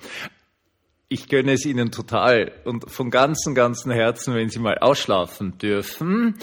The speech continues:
Aber eigentlich ist der Ostermontag viel spannender als der Ostersonntag, weil am Ostersonntag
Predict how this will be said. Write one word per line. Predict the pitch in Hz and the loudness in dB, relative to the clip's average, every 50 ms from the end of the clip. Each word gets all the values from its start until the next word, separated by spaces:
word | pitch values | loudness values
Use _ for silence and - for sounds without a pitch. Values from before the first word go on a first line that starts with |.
| - - - - - - - _ _ _ _ _ | -16 -18 -18 -20 -20 -20 -20 _ _ _ _ _
Aber | - 104 110 107 104 85 113 107 104 - - | -4 -2 0 0 0 2 2 2 2 0 -2
eigentlich | 98 101 120 123 160 165 147 165 151 - - | -4 -4 -2 -2 -2 -2 -2 -2 -2 -2 -4
ist | 151 - - - | -6 -6 -4 -4
der | 147 110 | -4 -2
Ostermontag | 107 143 - - - 131 135 139 139 131 110 - 123 110 - | -2 -6 -6 -4 -4 -2 -2 -2 -2 -2 -2 0 -2 -2 0
viel | - - 120 110 | -2 -4 -2 -2
spannender | - - - - 98 101 117 135 139 135 123 120 | -4 -8 -2 0 0 2 2 2 2 4 4 4
als | 117 110 - | 4 2 0
der | - 120 - | -4 -6 -4
Ostersonntag, | - 131 117 - - 120 104 131 147 175 185 185 - 135 113 - | -4 -4 -4 -4 -4 -4 -2 0 0 0 0 0 0 -2 0 2
weil | 117 110 107 104 | 2 2 2 2
am | 101 95 - | 0 -2 -4
Ostersonntag | 92 107 104 - - 104 101 - 127 160 196 190 190 - 120 101 87 - - | -6 -8 -8 -6 -8 -8 -4 -2 0 0 0 -2 0 0 0 0 0 -2 -12